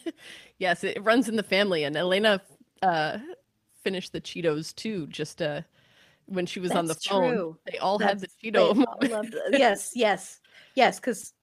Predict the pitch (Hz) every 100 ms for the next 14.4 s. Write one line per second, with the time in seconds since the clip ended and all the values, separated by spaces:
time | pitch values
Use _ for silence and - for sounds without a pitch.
0 | - 226 208 208 226 196 180 - - 233
1 | 196 - 190 180 - 202 185 - 180 180
2 | - 269 269 269 220 262 254 - - 240
3 | - 277 269 269 262 - 220 - 196 175
4 | - - - - 190 214 202 202 196 185
5 | 190 180 185 175 208 - _ 233 226 247
6 | 262 247 262 - 508 571 - - - 807
7 | - 185 180 220 214 247 254 220 226 196
8 | 180 190 190 - 202 - 226 185 175 190
9 | 196 247 175 160 190 170 175 170 156 131
10 | 196 - 175 - 240 294 - 440 311 -
11 | - 508 - 539 - - 554 - 554 -
12 | _ 605 - _ - 392 - 523 - 381
13 | 302 202 180 190 - _ _ _ _ _
14 | - 196 156